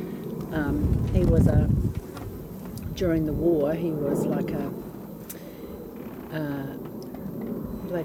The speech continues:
call it? A, um, a, a medic, yeah, uh, on a Navy ship. First aid lieutenant, uh, you know, something, I don't know. Anyway, he, that's what he did, and I spent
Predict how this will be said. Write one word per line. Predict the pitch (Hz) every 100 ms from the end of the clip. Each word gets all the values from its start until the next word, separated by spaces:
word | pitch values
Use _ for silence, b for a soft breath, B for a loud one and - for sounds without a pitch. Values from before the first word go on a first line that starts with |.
| -
call | 180
it? | 151 -
A, | 151 147 143 156 -
um, | 147 143 143 - - - - - 165
a, | 165 - - - - 165
a | 160
medic, | 160 175 180 127 - - - -
yeah, | 143 143 - - - B B B 262 -
uh, | 160 151 143 151 - - - - - - - - - -
on | 170 147
a |
Navy | 147 143 185 -
ship. | - - - - - - - - - - - B B B B - -
First | 180 165 -
aid | 160 151
lieutenant, | 151 143 - 165 156
uh, | 156
you | 170
know, | 135 131 -
something, | 139 107 131
I | 147 156
don't | 123
know. | 117 113
Anyway, | 170 139 117
he, | 127
that's | - 156 -
what | 139
he |
did, | 127 151 143
and | 139 156 -
I | 160 156 156 156 156 B B B B B B B B B B -
spent | - - 180